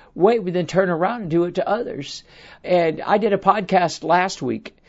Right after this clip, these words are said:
If you want to get into this, I'll go do the whole teaching and actually what the Lord released to me about this.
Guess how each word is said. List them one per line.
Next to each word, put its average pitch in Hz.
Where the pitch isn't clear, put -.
If -
you 180
want 190
to 156
get 160
into 156
this, 131
I'll 156
go 190
do 180
the 160
whole 160
teaching 180
and 156
actually 160
what -
the 151
Lord 156
released 165
to 220
me 175
about 165
this. 127